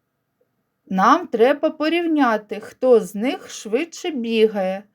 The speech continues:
швидше пересувається лисиця чи равлик. Як ви вважаєте?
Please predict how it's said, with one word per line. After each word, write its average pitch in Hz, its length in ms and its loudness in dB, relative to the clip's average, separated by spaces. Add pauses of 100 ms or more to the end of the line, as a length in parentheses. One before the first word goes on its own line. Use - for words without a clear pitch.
(400)
швидше 320 760 -4
пересувається 277 1160 0
лисиця 254 840 -4 (160)
чи 427 220 0
равлик. 180 640 0 (500)
Як 427 280 -2
ви 233 120 4
вважаєте? 196 960 -2